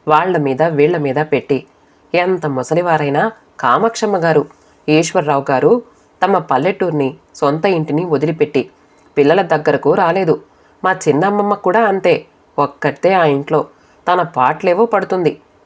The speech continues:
ముగ్గురు కొడుకులు కోడళ్ళు ఉన్నా ఎవరింటికి వెళ్ళదు." ఇవన్నీ రాబోయే కాలంలో తాను ఎట్లా ఉండాలో ఇచ్చే తర్ఫీదులని సీతమ్మకు తెలియకపోలేదు. ఇప్పుడు అవన్నీ తాను కొడుక్కు చెప్పి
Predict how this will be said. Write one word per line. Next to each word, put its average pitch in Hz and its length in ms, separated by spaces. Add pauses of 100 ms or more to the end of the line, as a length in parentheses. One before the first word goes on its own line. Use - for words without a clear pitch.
ముగ్గురు 151 340
కొడుకులు 151 480
కోడళ్ళు 165 500
ఉన్నా 165 340 (360)
ఎవరింటికి 165 680
వెళ్ళదు." 170 360 (500)
ఇవన్నీ 170 400
రాబోయే 165 540
కాలంలో 143 580 (460)
తాను 208 200
ఎట్లా 180 420
ఉండాలో 185 500
ఇచ్చే 143 260
తర్ఫీదులని 147 800 (420)
సీతమ్మకు 170 680
తెలియకపోలేదు. 156 840 (520)
ఇప్పుడు 220 260
అవన్నీ 147 520 (360)
తాను 180 280
కొడుక్కు 151 460 (120)
చెప్పి 143 340